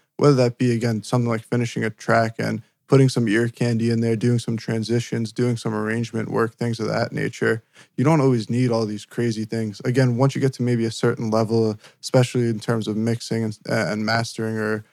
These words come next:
uh, certain processes, you might need to have certain pieces of gear. But especially when you're just trying to start off or when you're just trying to go through the journey, you don't need anything too crazy. And you should really try to spend the time with the gear that you have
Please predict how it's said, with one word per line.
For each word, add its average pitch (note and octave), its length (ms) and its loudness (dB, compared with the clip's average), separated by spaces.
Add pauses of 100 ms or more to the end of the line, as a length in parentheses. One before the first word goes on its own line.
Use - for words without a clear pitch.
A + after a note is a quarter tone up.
(220)
uh, A2+ 80 -2
certain A2 320 0
processes, A2 800 0 (260)
you B2+ 120 0
might C3 260 4
need A#2+ 320 2
to A2 100 -8
have G#2+ 160 -2
certain G#2+ 260 -4
pieces G#2 360 -8
of G#2 120 -6
gear. A2 220 -2
But G#2+ 240 0 (260)
especially D3 680 0 (220)
when B2 140 0
you're B2+ 120 4
just C3+ 220 0
trying B2 260 -2
to G#2+ 240 -2
start A2+ 340 -2
off A2+ 300 0
or G#2 80 -4
when A2+ 160 -2
you're A2 100 -2
just B2 220 -4
trying A#2+ 160 0
to G#2+ 80 -4
go A#2+ 240 0
through A#2+ 160 -4
the A2 100 -2
journey, B2 480 0 (320)
you B2 80 0
don't A2+ 320 4
need A#2+ 200 2
anything A2+ 380 -2
too A2+ 220 -4
crazy. A2 480 -4
And A2 420 -4
you B2+ 120 -2
should B2+ 180 0
really B2+ 280 4
try B2+ 200 0
to A2 240 0
spend B2 340 -2
the A#2 60 -2
time A#2 300 -2
with A#2 160 -4
the G#2+ 80 -6
gear A#2+ 240 0
that A2 160 0
you G#2 120 -6
have G#2+ 440 0